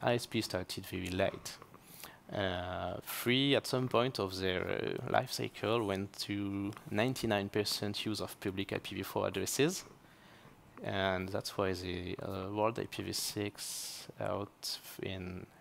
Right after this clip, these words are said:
five weeks in two thousand and seven, and, uh, was, uh, I was customer at that time, and later they started to make it native to remove I P v four from all the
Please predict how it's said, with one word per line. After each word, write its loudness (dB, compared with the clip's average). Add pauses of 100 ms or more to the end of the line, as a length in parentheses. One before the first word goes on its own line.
five 4
weeks -2 (600)
in -6
two -4
thousand 0
and -2
seven, 0
and, -2 (640)
uh, -2
was, 0
uh, -6
I 2
was 0
customer 4
at 4
that -4
time, 4 (500)
and 2
later 4
they -2
started -2
to -4 (140)
make -2
it -6
native 0 (1000)
to -4 (100)
remove 0
I 6
P -6
v 0
four -4
from -2
all -2
the -2